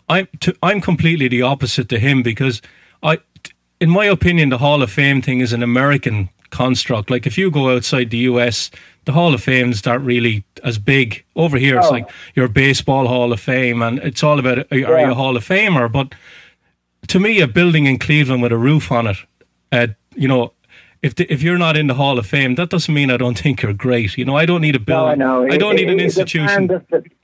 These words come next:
Speaker 2: the, listen, the people, we've been in, uh, nominated for, uh, the last eight, ten years, right?
Speaker 1: Yeah.
Speaker 2: And now we get in. But I'll tell you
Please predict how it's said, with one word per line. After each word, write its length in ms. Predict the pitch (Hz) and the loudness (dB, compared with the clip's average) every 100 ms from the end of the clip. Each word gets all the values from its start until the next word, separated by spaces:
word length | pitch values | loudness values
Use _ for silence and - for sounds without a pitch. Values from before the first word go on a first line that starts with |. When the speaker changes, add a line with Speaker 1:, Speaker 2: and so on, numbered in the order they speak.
| _ _ - - | _ _ -20 -6
Speaker 2:
the, 260 | 226 240 247 | -4 -2 -2
listen, 320 | 226 202 131 | 0 -2 0
the 80 | 180 | 0
people, 600 | - 214 254 262 247 226 - - - | 0 0 0 0 0 0 -2 -2 0
we've 160 | 185 226 | 2 2
been 140 | 226 | 2
in, 200 | 190 165 - | 2 0 0
uh, 220 | 175 - | 0 2
nominated 560 | 165 180 160 151 - - - - - - - - - - - | 2 2 2 0 0 -4 -8 -20 -20 -20 -20 -20 -20 -20 -6
for, 640 | 151 156 160 160 147 147 143 - - - - | 0 2 4 4 2 0 -2 -16 -18 -10 0
uh, 140 | 147 | 2
the 100 | 139 | 2
last 280 | 131 139 139 - - | 2 2 -2 -8 -2
eight, 200 | 131 - - | 0 0 -2
ten 200 | 156 143 | 0 2
years, 320 | 135 135 110 98 | 4 4 2 0
right? 300 | 117 131 131 - | 2 2 0 -2
Speaker 1:
Yeah. 260 | 135 135 117 | 0 0 2
Speaker 2:
And 400 | 151 151 156 131 | 2 2 0 -4
now 360 | 156 165 180 175 | 0 2 2 4
we 160 | 160 | 2
get 280 | 127 151 135 | 2 2 2
in. 340 | 131 127 120 123 | 4 4 2 0
But 240 | 139 165 | -2 0
I'll 140 | 170 160 | 2 0
tell 220 | 196 196 | 0 2
you 140 | 202 | 2